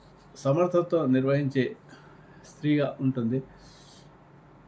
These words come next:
ఆ కుటుంబానికి ఒక బాసటగా ఉంటుంది ఆమె. పూర్వ నక్షత్రంలో పుట్టేవాడు. వీళ్ళ జీవితం శుక్రవారం దశలో ప్రారంభమవుతుంది ఈరోజు. ఈరోజు ఆదివారము పడమర దిక్కు వారసులో ఉంటుంది కా-, ప్రయాణానికి వారసులో ఉంటుంది కాబట్టి ప్రయాణం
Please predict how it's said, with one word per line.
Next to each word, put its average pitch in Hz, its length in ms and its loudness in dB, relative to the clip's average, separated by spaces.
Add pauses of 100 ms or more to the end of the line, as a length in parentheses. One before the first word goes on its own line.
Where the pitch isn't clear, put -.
(240)
ఆ 127 80 0
కుటుంబానికి 156 540 -2
ఒక 123 380 -4 (180)
బాసటగా 135 520 -2
ఉంటుంది 117 380 -4 (1000)
ఆమె. 113 160 -4 (680)
పూర్వ 147 540 -2
నక్షత్రంలో 139 500 -4
పుట్టేవాడు. 131 680 -2
వీళ్ళ 165 160 4
జీవితం 185 580 4
శుక్రవారం 170 540 2
దశలో 151 220 2
ప్రారంభమవుతుంది 135 760 0
ఈరోజు. 117 260 -2 (1800)
ఈరోజు 190 320 2
ఆదివారము 175 680 2
పడమర 156 280 0
దిక్కు 175 240 -6
వారసులో 139 460 0
ఉంటుంది 135 380 -2
కా-, 127 140 -4 (140)
ప్రయాణానికి 139 420 -2
వారసులో 131 360 -4
ఉంటుంది 131 260 -2
కాబట్టి 135 200 -2
ప్రయాణం 135 440 -4